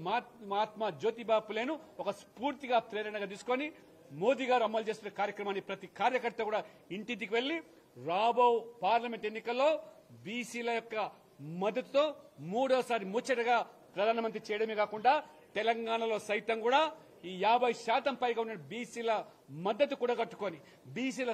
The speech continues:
సమర్థతతోనే తెలంగాణలో కూడా బీజేపీ అధికారులకు వస్తుందని రావాలని ప్రజలు కోరుకుంటున్నారు. కాబట్టి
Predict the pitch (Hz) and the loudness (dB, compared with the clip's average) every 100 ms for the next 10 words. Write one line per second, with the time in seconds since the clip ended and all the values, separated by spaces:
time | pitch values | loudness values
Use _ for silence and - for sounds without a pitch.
0 | - 190 302 302 247 247 254 254 233 233 | -4 0 0 0 -2 0 2 4 4 2
1 | - - 208 233 247 233 220 220 277 320 | -12 -8 0 2 4 2 2 4 4 4
2 | - - 135 214 196 226 226 175 175 185 | 0 -14 -8 -6 -2 -2 -2 -6 -6 -2
3 | 233 214 165 - 226 302 262 247 196 - | 0 0 -2 -4 -4 -4 -2 -4 -8 -12
4 | - 117 160 240 277 277 254 233 - _ | -20 -4 4 6 6 4 2 -4 -10 _
5 | - 185 226 220 214 220 202 214 190 214 | -6 -2 -2 -2 -4 -4 -6 -6 -2 0
6 | 233 | 0